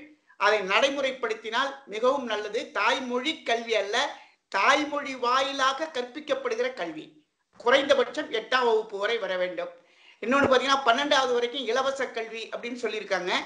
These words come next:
அதை நம்ம வரவேற்கிறோம். ஆனாலும் கட்டாய கல்வி உரிமை சட்டம் ரெண்டாயிரத்தி ஒன்பதுல ஆறு to பதினான்கு வயது வரைக்கும் உள்ள குழந்தைகளுக்கு இலவச கல்வின்னு சொல்லியிருக்காங்க.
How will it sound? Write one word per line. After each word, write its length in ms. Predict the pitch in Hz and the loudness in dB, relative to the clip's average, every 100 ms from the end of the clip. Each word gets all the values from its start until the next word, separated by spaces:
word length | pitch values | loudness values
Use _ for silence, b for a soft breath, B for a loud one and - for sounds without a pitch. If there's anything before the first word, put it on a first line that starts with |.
| - - _ - | -8 -20 _ -2
அதை 160 | 185 247 | 4 4
நம்ம 200 | 240 220 | 4 2
வரவேற்கிறோம். 720 | 214 240 254 254 220 226 247 - _ b b - | 2 4 4 2 0 -4 -4 -8 _ b b -4
ஆனாலும் 400 | 226 262 285 269 | 0 2 0 -2
கட்டாய 380 | 320 285 294 277 | -4 2 4 4
கல்வி 220 | 269 247 | 0 -8
உரிமை 260 | 247 247 240 | -8 -10 -10
சட்டம் 280 | 233 233 214 | -10 -8 -6
ரெண்டாயிரத்தி 440 | 233 262 254 254 | -2 0 0 -2
ஒன்பதுல 400 | 233 233 226 226 196 151 - _ _ _ | -8 -6 -4 0 0 -2 -10 _ _ _
ஆறு 340 | - 202 240 277 | -2 4 4 4
to 80 | 240 | -2
பதினான்கு 560 | - 233 269 269 254 233 | 0 2 4 4 2 0
வயது 260 | 247 254 | 2 2
வரைக்கும் 320 | 247 240 240 247 | 0 -2 -6 -8
உள்ள 140 | 226 | -6
குழந்தைகளுக்கு 560 | 226 226 233 226 214 226 | -4 -4 -4 -6 -4 -2
இலவச 260 | 240 240 | -2 -2
கல்வின்னு 400 | 240 220 240 254 | -6 -8 -8 -8
சொல்லியிருக்காங்க. 520 | 196 240 254 214 196 | -6 -4 -2 -2 0